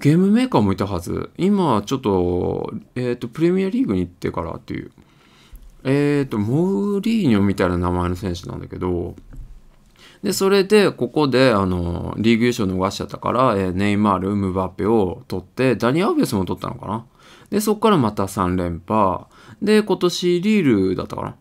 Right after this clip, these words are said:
リールに、あの、優勝逃しちゃって、で、大型補強観光。え、で、このイカルディっていうのは、あの、確かね、嫁さんかなんかが、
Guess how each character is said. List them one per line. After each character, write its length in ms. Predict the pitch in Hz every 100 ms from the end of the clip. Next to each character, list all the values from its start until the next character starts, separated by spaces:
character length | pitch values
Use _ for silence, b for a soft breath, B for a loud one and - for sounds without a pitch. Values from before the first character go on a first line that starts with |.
| -
リ 180 | 175 165
ー 40 |
ル 100 | 107
に、 140 | 95
あ 80 | 85
の、 280 | 85 85 87
優 120 | 101
勝 240 | 101 - 95
逃 320 | 92 92 95
し 60 | -
ち 60 |
ゃ 40 | 98
っ 60 |
て、 500 | _ 120 123 98 - _ b b b
で、 180 | 156 165
大 200 | 151 147
型 240 | 139 139
補 120 | 131 127
強 220 | 101 87
観 280 | 87 82 87 -
光。 160 | - - B B B
え、 140 | 175
で、 180 | 175 185
こ 160 | - 208
の 80 |
イ 80 | 202
カ 120 | 208 370
ル 100 | 226
デ 100 | 123
ィ 40 |
っ 20 |
て 100 | -
い 20 |
う 40 | 92
の 120 | 95
は、 260 | 101 92 98
あ 40 |
の、 340 | 104 104 104 107
確 200 | 214 -
か 120 | 101
ね、 280 | 95 92 92
嫁 300 | 120 180 254
さ 160 | -
ん 120 | 311 339
か 100 | 339
な 120 | 185
ん 100 | 131
か 100 | 90
が、 460 | 92 92 90 87